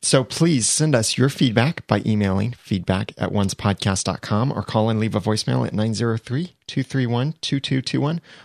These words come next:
or go to once podcast dot com on your computer or I O S device. Big thanks to It's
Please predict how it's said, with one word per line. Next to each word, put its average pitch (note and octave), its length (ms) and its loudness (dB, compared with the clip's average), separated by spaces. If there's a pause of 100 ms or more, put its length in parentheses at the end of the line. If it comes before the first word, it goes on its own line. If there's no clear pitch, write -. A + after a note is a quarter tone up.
(200)
or C#3+ 160 6
go C3 200 2
to C3 300 2
once A#2 420 0
podcast A2+ 500 -2
dot G2 160 -2
com A#2 340 0
on G#2+ 120 0
your G#2+ 100 0
computer G#2 480 -2
or G2+ 260 -2
I G2+ 120 0
O F#2+ 100 0
S F#2+ 160 -4
device. F#2+ 540 -4 (680)
Big D#3+ 160 6
thanks D#3+ 320 0
to C#3+ 340 2
It's - 300 2